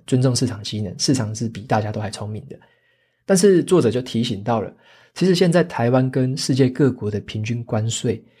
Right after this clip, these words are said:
已经降到了这个不到一点五percent哦，已经非常低的一个情况下，贸易的自由度其实并不是最大的瓶颈啦，反而是要考量的是什么？大举的全面开放之后，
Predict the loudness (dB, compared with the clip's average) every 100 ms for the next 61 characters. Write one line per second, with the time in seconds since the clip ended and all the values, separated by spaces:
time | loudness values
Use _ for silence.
0 | _ _ -2 0 2 4 4 4 4 2
1 | 0 -4 -6 -2 4 4 4 -4 -8 0
2 | 2 2 -2 -6 -4 -4 -8 -12 -10 -10
3 | -2 0 2 2 4 4 0 -4 -4 -2
4 | -2 -2 -4 -8 _ _ _ _ _ 2
5 | 4 4 4 2 4 4 4 2 2 0
6 | -4 -4 -4 -6 -8 -2 0 0 -2 -4
7 | -2 -2 -2 -6 -8 -12 -12 -12 -14 -20
8 | _ _ _ _ -20 -20 -2 2 2 2
9 | 4 4 4 -2 -8 -6 -6 -4 -6 -10
10 | -14 _ _ _ _ _ 4 4 2 -2
11 | -4 -4 -2 0 0 0 0 -2 0 0
12 | 0 -2 -2 -6